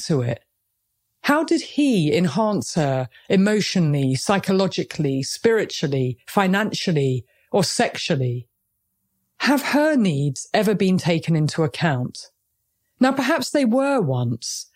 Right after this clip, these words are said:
and perhaps I'm being unfair because I'm seeing it through the lens of the docuseries, but it appears to me that her needs are playing second fiddle to his in every way,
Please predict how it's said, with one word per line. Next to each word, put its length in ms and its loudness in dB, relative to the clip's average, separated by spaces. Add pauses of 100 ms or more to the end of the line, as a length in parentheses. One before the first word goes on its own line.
(160)
and 120 4
perhaps 340 0
I'm 120 2
being 260 2
unfair 580 0
because 260 0
I'm 160 2
seeing 300 0
it 120 -2
through 220 0
the 100 0
lens 500 0
of 80 -2
the 100 0
docuseries, 1120 -2 (540)
but 140 4
it 140 2
appears 480 -2
to 120 0
me 480 2
that 180 2
her 220 0
needs 440 0
are 60 0
playing 360 0
second 440 -2
fiddle 300 0
to 120 -4
his 500 -2 (380)
in 120 2
every 360 0
way, 560 0